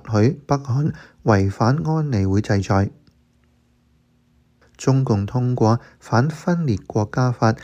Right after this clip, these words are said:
十四號將滿二十週年，中華民國總統賴清德十三號召開國安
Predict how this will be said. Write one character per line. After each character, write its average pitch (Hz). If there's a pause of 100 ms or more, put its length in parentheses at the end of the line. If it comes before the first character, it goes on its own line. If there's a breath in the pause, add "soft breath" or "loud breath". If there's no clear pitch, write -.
(180 loud breath)
十 -
四 -
號 120
將 165
滿 110
二 -
十 98 (140)
週 127
年， 101 (400 loud breath)
中 139
華 92
民 90
國 107
總 107
統 123
賴 101
清 147
德 160 (280 loud breath)
十 -
三 165
號 120
召 -
開 151 (280 loud breath)
國 117
安 156